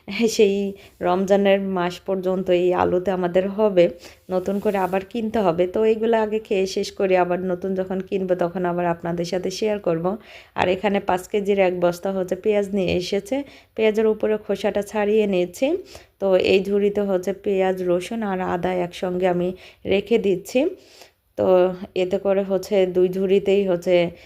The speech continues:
আহ, সব গোছানো হয়ে যাবে। তো আমি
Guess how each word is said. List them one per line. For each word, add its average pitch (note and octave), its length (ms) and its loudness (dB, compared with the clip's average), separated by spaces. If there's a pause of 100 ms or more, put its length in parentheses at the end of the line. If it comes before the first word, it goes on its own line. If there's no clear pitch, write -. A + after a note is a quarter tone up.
(160)
আহ, - 160 -2
সব F3+ 240 -2
গোছানো F#3+ 440 0
হয়ে A#3+ 280 2
যাবে। F#3+ 380 4 (580)
তো G#3 60 -2
আমি G#3 420 0